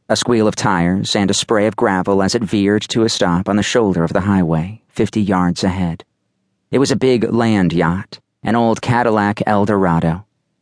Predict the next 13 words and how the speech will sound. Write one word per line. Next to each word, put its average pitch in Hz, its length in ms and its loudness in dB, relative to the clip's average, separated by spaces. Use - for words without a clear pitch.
the 135 120 0
rear 107 300 2
chrome 101 440 0
bumper 101 460 0
and 92 180 0
the 104 120 0
Maryland 117 680 2
antique 101 540 0
license 107 480 0
plate 90 300 -2
splattered 101 580 0
with 92 160 -2
mud. 101 480 -2